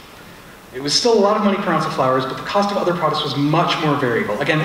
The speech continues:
there was some discounting and means testing, but that still wasn't guaranteed. Now that I've got it, what do I do with it?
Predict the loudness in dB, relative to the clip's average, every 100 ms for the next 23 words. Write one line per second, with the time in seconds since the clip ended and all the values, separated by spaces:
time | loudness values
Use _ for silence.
0 | 0 -2 -2 0 0 0 -2 0 -2 -2
1 | -2 -2 0 -2 -4 -6 -6 -6 -4 -2
2 | -2 0 2 2 2 0 0 -2 -2 -4
3 | -4 -6 -8 -12 -16 -20 -20 -20 -20 -20
4 | -20 -20 -20 -20 -10 0 0 2 2 2
5 | 2 0 -2 -8 -12 -16 -18 -10 -2 2
6 | 4 2 2 0 -4